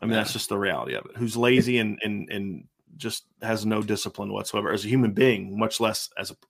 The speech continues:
Speaker 1: first program.
Speaker 2: Is,
Speaker 1: So
Speaker 2: is, is Turner Gill still coaching?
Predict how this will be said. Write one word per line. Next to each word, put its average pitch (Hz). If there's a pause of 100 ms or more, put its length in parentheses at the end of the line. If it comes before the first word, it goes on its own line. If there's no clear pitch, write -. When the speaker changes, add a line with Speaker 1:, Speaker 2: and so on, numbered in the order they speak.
(280)
Speaker 1:
first 104
program. 95
Speaker 2:
Is, 143
Speaker 1:
So 95
Speaker 2:
is, 135
is 147
Turner 208
Gill 175
still 190
coaching? 196